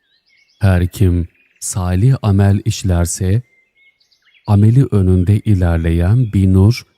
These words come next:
ve sahibine binek olur. Kalp amelleri yüzünde zahir olur. Yüzü dolunay gibi,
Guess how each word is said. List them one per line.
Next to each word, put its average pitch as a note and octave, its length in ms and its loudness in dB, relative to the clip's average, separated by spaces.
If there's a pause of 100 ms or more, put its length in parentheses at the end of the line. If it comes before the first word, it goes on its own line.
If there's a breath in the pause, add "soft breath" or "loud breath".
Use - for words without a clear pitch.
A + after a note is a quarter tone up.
ve F2 220 -2
sahibine F2 960 -2
binek F2+ 400 0
olur. E2+ 300 -2 (1300)
Kalp G2 400 -2
amelleri F#2 520 2
yüzünde F2 760 0 (140)
zahir F2+ 480 -4
olur. E2+ 380 -4 (760)
Yüzü A#2 460 0
dolunay A2 540 2
gibi, F#2 440 0